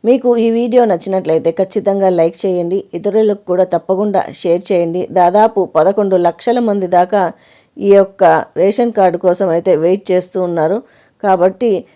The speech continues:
రిక్వైర్డ్ డాక్యుమెంట్స్ అందరూ తెలుసుకోవాలి. కాబట్టి ప్రతి ఒక్కరికి ఈ వీడియోని షేర్ చేయండి. మా ఛానల్ కానీ మీకు నచ్చినట్లయితే ఖచ్చితంగా సబ్స్క్రైబ్ చేయండి. మీరు సబ్స్క్రైబ్ చేసినట్లయితే మరిన్ని అప్‌డేట్స్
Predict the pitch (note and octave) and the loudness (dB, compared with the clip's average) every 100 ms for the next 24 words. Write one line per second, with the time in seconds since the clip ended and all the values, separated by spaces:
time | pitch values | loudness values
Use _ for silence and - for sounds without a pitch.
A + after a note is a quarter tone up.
0 | - G3+ G3+ B3 A#3+ G3+ F#3+ F#3+ G#3 G#3 | -8 -8 0 4 4 4 0 0 -2 -2
1 | - F3+ F#3 G3+ G#3+ - F3+ G3 - G#3 | -4 -4 0 2 2 0 0 0 -2 0
2 | G3 F3 E3+ F#3 F#3+ E3 F3 G#3 - - | 4 4 2 0 0 0 0 -2 -2 -6
3 | F#3 F#3 F#3 - A#3 A#3 A3+ G#3 - _ | -2 0 0 2 2 2 2 -2 -2 _
4 | _ _ - F#3 F3+ F3+ G3 F3+ E3+ F#3+ | _ _ -6 0 0 4 2 2 -2 -2
5 | F#3 - F3+ E3 D#3+ F3 - _ _ _ | -4 -2 -2 0 0 -2 -6 _ _ _
6 | - F#3+ F#3 E3+ - G#3+ F#3+ G3 A3 G#3 | -10 0 2 0 -2 0 0 2 0 0
7 | F#3+ F3 E3+ F#3 F3 - F#3+ F3+ E3+ E3 | 0 -2 -4 -4 -6 -4 -4 -2 0 0
8 | G#3+ C4+ _ G3 F#3+ A3+ F#3 F#3+ G#3+ G#3 | -2 -4 _ -6 -4 -2 -2 0 -2 -2
9 | D#3 - G3 G3+ G3 E3 D#3 D#3+ - _ | -4 -2 -2 -2 -2 0 0 -4 -8 _
10 | _ _ G3 G#3+ A#3+ A#3 - D4+ A#3 A3+ | _ _ 0 0 2 0 2 -2 2 2
11 | A3+ A3 G3+ F#3 F#3 F#3 F3+ - F#3 F3+ | 2 0 0 2 2 2 0 -2 0 2
12 | G3+ G#3 - E3+ E3 D3+ G3+ G3 | 2 0 -2 -4 -4 0 0 -2